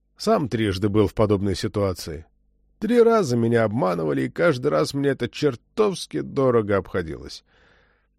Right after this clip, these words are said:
Закон на стороне женщин. Ваша жена, она милая, но».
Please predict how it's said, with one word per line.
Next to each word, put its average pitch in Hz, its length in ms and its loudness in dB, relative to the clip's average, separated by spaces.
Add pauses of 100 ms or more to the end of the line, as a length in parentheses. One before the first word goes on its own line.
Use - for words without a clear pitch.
(200)
Закон 214 500 4
на 233 80 6
стороне 202 440 4
женщин. 165 500 -2 (960)
Ваша 160 320 2
жена, 180 320 2
она 170 160 2
милая, 185 460 2
но». 131 720 -4